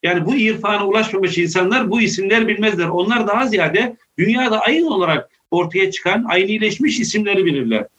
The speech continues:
İbn Arabi buradan hareketle böylece isimleri üç gruba ayırır. Birinci grup hiçbir şekilde bilgisine sahip olmadığımız isimler, hakkın kendi zatına ayırdığı isimler. Bu bağlamda biliyorsunuz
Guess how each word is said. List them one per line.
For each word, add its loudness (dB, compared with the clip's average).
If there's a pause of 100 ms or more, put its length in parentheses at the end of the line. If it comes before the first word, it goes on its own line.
(640)
İbn 2
Arabi 0
buradan 0
hareketle 0 (400)
böylece 0
isimleri 0
üç -2
gruba 0
ayırır. 0 (300)
Birinci 2
grup -2
hiçbir -2
şekilde 0
bilgisine 0
sahip 2
olmadığımız 0
isimler, 0 (260)
hakkın 0
kendi 0
zatına 0
ayırdığı 0
isimler. 0
Bu -6
bağlamda 0
biliyorsunuz -2